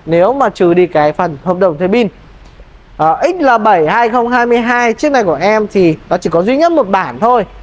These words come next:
Bản A T, một chủ từ đầu, một phẩy hai vạn cây,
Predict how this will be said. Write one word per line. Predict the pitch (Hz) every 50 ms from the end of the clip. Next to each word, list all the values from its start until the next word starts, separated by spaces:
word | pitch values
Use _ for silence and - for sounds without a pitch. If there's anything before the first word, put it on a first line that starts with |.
| - - - -
Bản | 180 175 151 143
A | 175 214 226
T, | 226 - - 262 262 254 220 - - - - - -
một | 220 233 233 220 -
chủ | 254 233 196
từ | 165 196
đầu, | 196 208 208 202 196
một | 196 208 202 202 -
phẩy | 170 156
hai | 156 160 214 262 269 262
vạn | 269 247 202 196
cây, | - 254 262 247